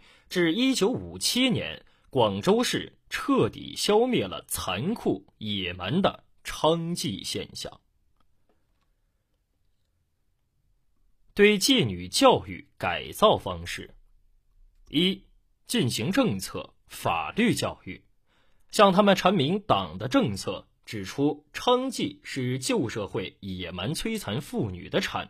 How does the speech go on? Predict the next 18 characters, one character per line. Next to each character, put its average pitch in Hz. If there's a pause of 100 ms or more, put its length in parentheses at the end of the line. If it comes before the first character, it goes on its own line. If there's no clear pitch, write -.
(140)
物， - (460)
同 165
时 131
指 92
出 143
娼 190
妓 170
对 139
新 262
社 170
会 117
的 95
腐 -
蚀 117
破 196
坏 87
作 87
用， 85